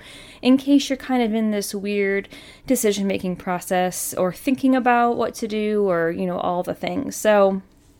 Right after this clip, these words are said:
let's dive in. So in fact, many people think that, you know, online school, remote learning, and homeschooling are all the same thing. And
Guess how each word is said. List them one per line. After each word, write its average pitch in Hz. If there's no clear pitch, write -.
let's 277
dive 190
in. 170
So 190
in 208
fact, 269
many 269
people 196
think 277
that, 165
you 180
know, 156
online 233
school, 165
remote 175
learning, 160
and 180
homeschooling 175
are 190
all 262
the 320
same 294
thing. 262
And 220